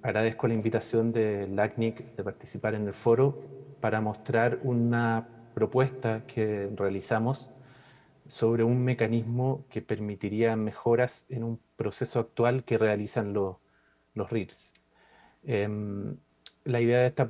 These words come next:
de este estudio fue, eh, evaluar, eh, qué tan factible era realizarla, y consideramos que, que quedó una cosa bastante bien armada y con buen, buenas, eh, se ve que tiene buen, buen futuro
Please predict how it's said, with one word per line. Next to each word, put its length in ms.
de 100
este 160
estudio 460
fue, 500
eh, 480
evaluar, 600
eh, 340
qué 120
tan 360
factible 560
era 200
realizarla, 760
y 80
consideramos 800
que, 380
que 160
quedó 240
una 200
cosa 260
bastante 760
bien 560
armada 480
y 60
con 280
buen, 280
buenas, 500
eh, 520
se 180
ve 100
que 120
tiene 240
buen, 260
buen 220
futuro 500